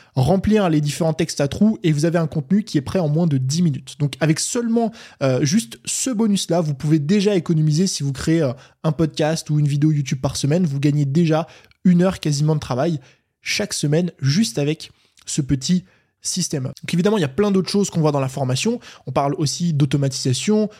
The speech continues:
on va parler de systèmes pour augmenter, euh, sa productivité et être plus efficace. Je vous laisse découvrir tout ça en description juste en dessous quand la formation sera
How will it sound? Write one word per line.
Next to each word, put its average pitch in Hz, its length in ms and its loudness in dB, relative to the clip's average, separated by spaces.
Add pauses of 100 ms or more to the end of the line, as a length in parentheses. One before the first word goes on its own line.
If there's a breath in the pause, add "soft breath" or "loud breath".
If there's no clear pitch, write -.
on 131 80 -6
va 139 80 2
parler 151 260 0
de 143 80 0
systèmes 156 420 -2
pour 131 300 -6
augmenter, 160 640 0
euh, 127 280 -2
sa - 200 -6
productivité 135 680 0
et 135 80 2
être - 160 -6
plus 123 160 -2
efficace. 170 400 -4
Je 156 60 -8
vous 156 80 -4
laisse - 340 -2
découvrir 160 480 0
tout 170 140 -2
ça 175 340 0
en 139 80 0
description 160 500 0
juste 147 200 0
en 160 60 2
dessous 151 200 -2
quand 190 160 0
la 156 100 0
formation 147 460 -2
sera 131 380 -2